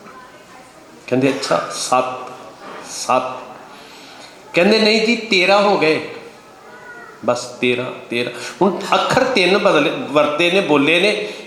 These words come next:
ਤੇ ਭਗੀਰਥ ਨੂੰ ਅੰਦਰ ਦੀ ਸੋਝੀ ਆ ਗਈ ਵੀ ਇੱਕ ਜਿਹੜਾ ਸਦੀਵ ਹੈ,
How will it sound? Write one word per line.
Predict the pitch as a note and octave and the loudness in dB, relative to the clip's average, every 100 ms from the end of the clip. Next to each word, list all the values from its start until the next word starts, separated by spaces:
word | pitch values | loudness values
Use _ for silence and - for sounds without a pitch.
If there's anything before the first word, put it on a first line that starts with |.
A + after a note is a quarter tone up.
| - | -2
ਤੇ | E3+ | 0
ਭਗੀਰਥ | F#3 E3 E3 C#3+ - | 0 2 2 2 0
ਨੂੰ | E3 E3+ | 2 4
ਅੰਦਰ | D#3 C3+ - | 4 6 4
ਦੀ | D#3 | 2
ਸੋਝੀ | F3+ - D#3 D#3+ F3 | 0 2 0 2 4
ਆ | C3+ | 4
ਗਈ | C3 D3+ E3+ - - - - | 4 2 2 -2 -10 -16 -6
ਵੀ | D3+ D3+ | -4 0
ਇੱਕ | E3 E3 E3 F3+ - - | 0 0 -4 -8 -8 -12
ਜਿਹੜਾ | A#2+ D#3+ E3 E3 E3 - - | 0 2 4 4 2 -4 -4
ਸਦੀਵ | - - - D3+ F3 G3+ A3+ | -2 0 0 0 2 2 4
ਹੈ, | G3+ G3 G#3 G#3 - | 2 4 2 0 -8